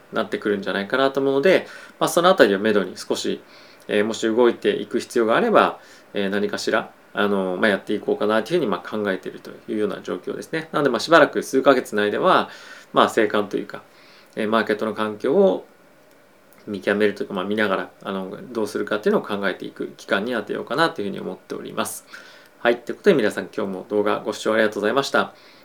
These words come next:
えー、週末、天気がちょっとですね、崩れる局面もありましたけれども、まあ、いい、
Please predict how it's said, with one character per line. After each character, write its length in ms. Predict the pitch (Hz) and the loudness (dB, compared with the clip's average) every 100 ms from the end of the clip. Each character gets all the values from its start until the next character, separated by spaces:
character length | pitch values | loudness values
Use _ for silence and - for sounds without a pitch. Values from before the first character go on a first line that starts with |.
| - | 2
え 80 | 127 | 4
ー、 40 | |
週 200 | 143 156 147 | 4 2 2
末、 160 | 156 147 | 2 4
天 180 | 175 | 2
気 120 | 151 107 | 2 0
が 80 | |
ち 80 | 101 | 0
ょ 40 | 117 | 0
っ 60 | |
と 140 | - 95 | 0 0
で 60 | |
す 100 | - | -2
ね、 80 | 110 | -6
崩 280 | 113 113 113 | -2 2 4
れ 80 | 104 | 4
る 60 | |
局 220 | - - | 0 -6
面 180 | 113 98 | -2 -2
も 160 | 90 98 | -4 -4
あ 40 | |
り 60 | 110 | -4
ま 120 | 110 | -4
し 80 | - | -6
た 80 | 104 | -6
け 100 | 104 | -6
れ 60 | |
ど 80 | 101 | -4
も、 320 | 190 190 104 - - - - | 2 4 4 -2 -20 -20 -4
ま 120 | 131 | 0
あ、 60 | 104 | 2
い 60 | 123 | 2
い、 200 | 101 | 0